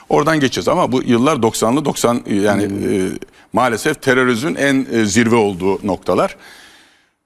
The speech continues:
Speaker 1: Tam geçeceğiz. E, kalabalık bir ekiple geldik. İşte rahmetli Zeynep var,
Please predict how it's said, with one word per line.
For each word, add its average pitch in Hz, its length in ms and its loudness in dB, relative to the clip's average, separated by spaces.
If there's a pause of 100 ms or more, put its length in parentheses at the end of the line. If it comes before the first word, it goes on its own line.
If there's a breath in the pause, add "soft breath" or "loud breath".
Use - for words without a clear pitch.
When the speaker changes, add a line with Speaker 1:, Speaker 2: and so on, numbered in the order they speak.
Speaker 1:
Tam 196 220 0
geçeceğiz. 143 640 0 (520)
E, 110 340 0
kalabalık 151 440 0
bir 107 60 -2
ekiple 101 300 -4
geldik. 90 300 -4
İşte 107 240 -2 (100)
rahmetli 107 420 0
Zeynep 104 420 0
var, 98 140 0